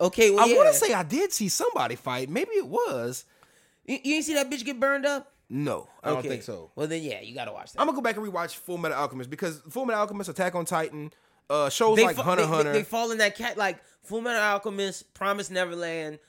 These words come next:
Speaker 1: Attack on Titan, they fall in this special category of shonen where it's like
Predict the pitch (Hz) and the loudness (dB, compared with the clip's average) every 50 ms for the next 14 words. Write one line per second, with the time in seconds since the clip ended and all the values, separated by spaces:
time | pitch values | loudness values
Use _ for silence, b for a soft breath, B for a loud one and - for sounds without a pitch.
0 | b b - - - 180 170 165 180 160 - - 165 160 151 156 156 151 147 - | b b -14 -4 0 0 0 0 0 -4 -4 -2 -2 -4 -2 -4 -6 -8 -6 -4
1 | 185 175 180 180 180 175 170 151 147 - - - 170 160 - - 151 - - 139 | -2 0 0 0 -2 -4 -6 -8 -10 -10 -6 -6 -4 -4 -4 -6 -10 -10 -8 -6
2 | 147 147 143 139 143 147 143 139 135 123 - - 156 151 143 139 139 135 131 - | -4 -2 -2 -2 -2 -4 -2 -4 -4 -6 -6 -6 -6 -6 -6 -6 -6 -6 -6 -6
3 | - 135 127 120 107 - - | -6 -6 -6 -6 -8 -10 -14